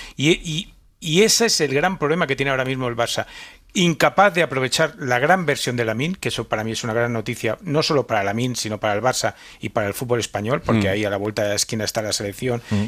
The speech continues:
Speaker 1: y evidentemente se lo tiene que llevar de la Fuente porque está en un gran momento.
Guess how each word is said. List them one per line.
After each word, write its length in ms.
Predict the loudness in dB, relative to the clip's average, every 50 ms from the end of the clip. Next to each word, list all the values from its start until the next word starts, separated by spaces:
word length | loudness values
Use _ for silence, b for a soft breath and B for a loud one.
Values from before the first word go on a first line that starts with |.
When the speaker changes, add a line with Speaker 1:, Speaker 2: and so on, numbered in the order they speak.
| -2 -2
Speaker 1:
y 60 | 0
evidentemente 500 | 2 2 2 2 2 0 0 0 0 0
se 120 | -2 -2
lo 80 | -2 -2
tiene 200 | 0 0 0 0
que 80 | 0
llevar 180 | 2 2 0 0
de 80 | 0 -2
la 100 | -4 -2
Fuente 300 | -2 -2 0 2 2 2
porque 240 | 2 0 -2 -2
está 300 | -4 -2 0 0 2 2
en 180 | 0 -2 -2 -2
un 100 | 0 0
gran 220 | 2 2 2 0
momento. 460 | 0 -2 -2 -2 -4 -2 -4 -4 -4